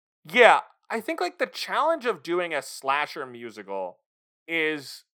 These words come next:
I think it would be difficult to do it without turning it into a comedy. And, like, this movie, for example, has funny elements, but it's not a comedy.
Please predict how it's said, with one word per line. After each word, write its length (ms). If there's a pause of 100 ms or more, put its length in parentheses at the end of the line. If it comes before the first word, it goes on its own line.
(220)
I 120
think 260
it 200
would 260
be 120
difficult 760
to 100
do 340
it 160 (160)
without 460
turning 280
it 100
into 380
a 40
comedy. 540 (360)
And, 160
like, 300
this 220
movie, 260
for 160
example, 360
has 200
funny 560
elements, 420
but 140
it's 100
not 160
a 40
comedy. 520